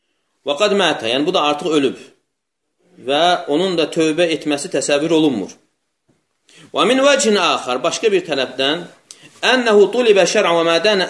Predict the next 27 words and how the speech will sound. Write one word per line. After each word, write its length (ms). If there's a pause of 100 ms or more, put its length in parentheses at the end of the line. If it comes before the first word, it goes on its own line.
(100)
dəmə 380
ənəhu 380
tulibə 320
şər'an 420 (240)
fələ 280
buddən 360
yəkuna 340
nəfi." 420
Yəni, 160
bu 160
şəriət 480
tərəfindən 640
tələb 200
olunan 300
bir 80
işdir. 460 (280)
Əgər 380
bir 160
şey 240
şəriət 420
tərəfindən 600
tələb 220
olunubsa, 520 (920)
e, 340
bunun 200
faydası 520
vardır. 360